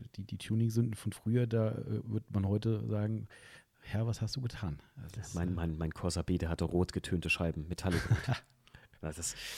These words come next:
Speaker 2: letztens war, kam's irgendwie wieder zur Sprache und Leute sagten mir, „Das ist doch nicht dein Ernst.“ Ich so, „Ja, im Livestream, genau, da haben wir ein Bild von dem, äh, wir haben einen Livestream gemacht vor kurzem, der Stief und ich.“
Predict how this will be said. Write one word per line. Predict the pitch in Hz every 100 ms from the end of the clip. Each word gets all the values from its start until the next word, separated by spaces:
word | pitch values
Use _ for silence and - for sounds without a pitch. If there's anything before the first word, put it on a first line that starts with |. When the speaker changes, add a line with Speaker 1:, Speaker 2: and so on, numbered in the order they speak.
| - -
Speaker 2:
letztens | 101 101 101 107
war, | 101
kam's | 113 107
irgendwie | 131 104
wieder | 101 98
zur | 101
Sprache | - 104 90
und | 87
Leute | 85 87
sagten | 85 87
mir, | 76
„Das | 78
ist |
doch | 90
nicht | 76
dein | -
Ernst.“ | 85 104 95
Ich | 95
so, | 104 107
„Ja, | 123
im | 110
Livestream, | 104 117 - 87 80
genau, | 92 90
da |
haben | 90
wir | 95
ein |
Bild | 87 101
von | - 82
dem, | 80 76
äh, |
wir | 85
haben | 80
einen | 90
Livestream | 92 95 - 78
gemacht | 76 73
vor | 82
kurzem, | - 80 87
der | 82
Stief | - 85
und | 73
ich.“ | 85